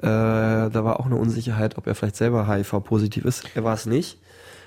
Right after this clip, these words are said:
Und, äh, trotzdem natürlich eine Zeit, die von diesem ganzen Leid und von dieser Krankheit geprägt ist.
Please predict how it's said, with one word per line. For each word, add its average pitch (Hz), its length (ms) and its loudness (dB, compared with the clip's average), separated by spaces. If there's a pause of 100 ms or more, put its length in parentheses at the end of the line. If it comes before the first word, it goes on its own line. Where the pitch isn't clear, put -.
(220)
Und, 113 400 2
äh, 113 480 4
trotzdem 120 420 0
natürlich 120 280 2
eine 113 100 2
Zeit, 113 500 -2
die 113 100 0
von 113 160 -2
diesem 113 200 0
ganzen 113 340 0
Leid 107 300 2
und 110 100 -4
von 113 100 -2
dieser 110 200 2
Krankheit 110 400 -4
geprägt - 380 -4
ist. - 320 -8